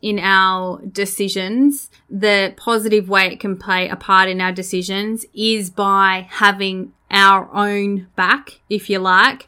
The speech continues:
and allowing us to follow through with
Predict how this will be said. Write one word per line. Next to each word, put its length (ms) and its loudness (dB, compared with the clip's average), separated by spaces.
and 140 2
allowing 560 6
us 200 0
to 120 -4
follow 380 -4
through 840 -2
with 520 2